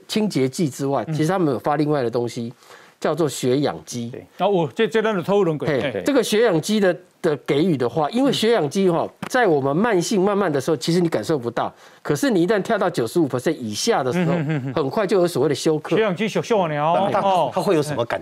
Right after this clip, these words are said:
Speaker 4: 觉？我，我，
Speaker 3: 没有。
Speaker 4: 我，我不用，
Speaker 3: 没有。
Speaker 4: 我，我，我不知道我在家里面嘛，哈。
Speaker 2: 嗯。
Speaker 4: 那我血氧低，
Speaker 3: 你，
Speaker 4: 完全没有症状，
Speaker 3: 你
Speaker 4: 没有感觉。
Speaker 3: 血氧在一开始在掉的时候，你可能没症状，
Speaker 4: 对。
Speaker 2: 嗯。
Speaker 3: 但是呢，如果掉到九十五以下，慢慢会有一些症状，
Speaker 4: 会有
Speaker 3: 譬如说，
Speaker 4: 感觉。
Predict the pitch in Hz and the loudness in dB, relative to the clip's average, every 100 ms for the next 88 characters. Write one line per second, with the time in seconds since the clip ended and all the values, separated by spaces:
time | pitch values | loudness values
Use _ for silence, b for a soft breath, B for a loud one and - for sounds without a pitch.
0 | 82 90 90 _ 147 180 180 160 170 B | -6 -10 -10 _ -2 0 2 2 -2 B
1 | B - _ - - 175 170 127 180 170 | B -10 _ -18 -4 -2 -2 0 0 2
2 | 175 135 139 135 127 185 175 147 147 147 | 0 0 0 0 0 0 0 0 0 -2
3 | 127 117 104 80 156 131 101 _ - 170 | -2 -4 -4 -6 -6 -8 -10 _ -2 0
4 | 123 160 131 - 151 147 156 - 165 165 | 0 -2 -2 -4 -4 0 0 2 -2 0
5 | 147 156 151 151 151 151 156 202 180 139 | 2 2 2 2 2 2 2 2 2 2
6 | 170 165 175 175 131 123 156 113 113 120 | 0 0 0 2 2 0 2 2 2 2
7 | 123 117 101 95 95 92 85 95 98 - | 2 0 0 -2 -2 -4 -2 -2 -2 -6
8 | 151 196 208 170 - - 156 196 151 135 | -2 0 2 0 -2 -8 2 4 4 2
9 | 190 175 160 127 117 139 123 123 175 175 | 0 2 0 0 0 2 2 4 2 2
10 | 160 165 104 107 151 131 104 113 151 175 | 2 2 2 0 0 0 0 0 2 2
11 | 160 165 156 - | 4 2 0 -4